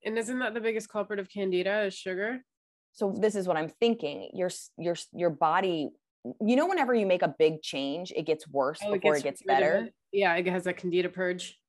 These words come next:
Speaker 2: Yeah, and you have, it's called, like, die off or whatever, and
Speaker 1: Yeah.
Speaker 2: things kind of, I think maybe that's might have what happened. This is all
Speaker 1: Uh,
Speaker 2: clearly, like, we do speculation,
Speaker 1: no,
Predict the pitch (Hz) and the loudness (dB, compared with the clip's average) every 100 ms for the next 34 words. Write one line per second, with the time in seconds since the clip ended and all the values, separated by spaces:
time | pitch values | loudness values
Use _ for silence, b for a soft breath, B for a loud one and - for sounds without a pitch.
0 | _ _ _ - 220 262 214 175 196 196 | _ _ _ -2 4 6 6 6 2 2
1 | 196 196 180 175 208 175 156 143 147 143 | 2 2 2 0 0 2 2 2 0 2
2 | 160 180 202 208 - 220 220 226 226 247 | 2 2 2 0 -2 0 2 2 0 -2
3 | - 165 160 156 - 156 151 147 147 _ | -4 -4 -4 -6 -8 -4 -2 -2 -4 _
4 | _ _ - 185 190 202 185 175 175 165 | _ _ -8 -6 -4 -4 -2 0 2 2
5 | 160 - 156 156 143 - - 151 - 170 | 0 -2 -2 -2 -4 -10 -6 -6 -4 -6
6 | 160 - - - _ _ 262 254 247 - | -6 -14 -18 -20 _ _ 2 4 4 4
7 | 190 180 - 196 185 170 156 160 156 156 | 4 4 2 0 2 0 -2 -2 -2 0
8 | 160 151 147 135 - 160 151 156 139 156 | -2 2 2 0 -2 -2 0 0 0 -2
9 | 226 240 | -2 0